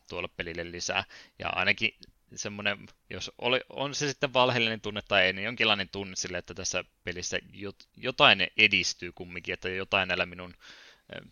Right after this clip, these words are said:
teoillani edes pienenmoista vaikutusta olisi. Mut en mä sitä halua kumminkaan miksikään kunnon seikkailupeliksi tai tämmöiseksi muuttaa, että ei sitten enää samoilla linjoilla olla ollenkaan.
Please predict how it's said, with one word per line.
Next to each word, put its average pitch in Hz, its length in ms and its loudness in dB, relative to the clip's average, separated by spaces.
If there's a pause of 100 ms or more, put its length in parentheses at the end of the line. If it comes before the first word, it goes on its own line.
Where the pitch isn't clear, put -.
(120)
teoillani 87 440 0
edes 85 240 -6
pienenmoista 90 600 2
vaikutusta 87 580 -4
olisi. 85 380 -6 (220)
Mut - 120 -12
en 95 80 -2
mä 101 140 2
sitä 98 180 2
halua 98 180 0
kumminkaan 92 640 -2
miksikään 90 600 -10
kunnon 92 240 -10
seikkailupeliksi 87 720 -6
tai 85 120 -2
tämmöiseksi 87 460 -8
muuttaa, 90 260 -12
että 90 200 -8
ei 87 180 -6 (320)
sitten 90 600 -8 (240)
enää 92 340 -2
samoilla 98 460 0 (440)
linjoilla 98 480 4
olla 87 220 -2
ollenkaan. 92 480 -8